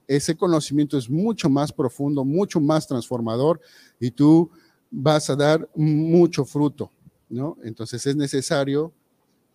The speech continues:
que lo que tú te llenas, de lo que tú te llenes, sea de la palabra del Señor. Cu-, por cuando, cuando vuelves otra vez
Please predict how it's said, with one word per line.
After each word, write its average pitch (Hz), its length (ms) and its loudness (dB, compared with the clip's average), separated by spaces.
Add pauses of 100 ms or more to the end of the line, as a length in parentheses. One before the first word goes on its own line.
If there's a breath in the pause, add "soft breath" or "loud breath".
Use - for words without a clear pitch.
(400 soft breath)
que 131 120 0
lo 131 140 2
que 135 480 2 (280)
tú 196 140 0
te 170 180 2
llenas, 170 640 0 (380)
de 135 160 0
lo 127 140 0
que 131 100 -2
tú 208 160 -4
te 165 140 -2
llenes, 143 480 -2 (240)
sea 143 360 0
de 135 120 0
la 117 100 0
palabra 147 460 0
del 123 120 -2
Señor. 113 340 -8
Cu-, 113 140 -6
por 113 180 -10
cuando, 127 420 -4 (600 loud breath)
cuando 123 840 0 (500)
vuelves 160 580 0
otra 151 240 0
vez 180 520 0